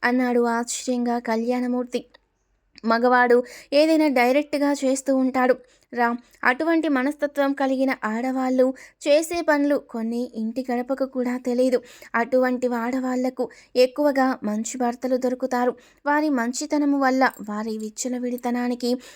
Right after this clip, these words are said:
ఒక దారి ఏర్పడుతుంది. బరి తెగించిన వారికి బాధలే ఉండవు. అది ఆడైనా మగైనా ఎవరైనా ఒకటే. మనసున్న వారికే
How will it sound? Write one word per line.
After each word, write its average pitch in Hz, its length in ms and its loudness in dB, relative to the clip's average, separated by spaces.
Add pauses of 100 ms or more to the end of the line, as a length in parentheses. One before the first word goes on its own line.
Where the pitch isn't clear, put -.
(120)
ఒక 294 180 2
దారి 269 360 2
ఏర్పడుతుంది. 269 840 2 (280)
బరి 254 220 4
తెగించిన 311 560 0
వారికి 277 480 0
బాధలే 220 640 -4
ఉండవు. 247 440 0 (320)
అది 226 220 0
ఆడైనా 247 600 -2
మగైనా 247 500 -2 (300)
ఎవరైనా 269 580 2
ఒకటే. 254 440 0 (260)
మనసున్న 320 520 4
వారికే 285 520 2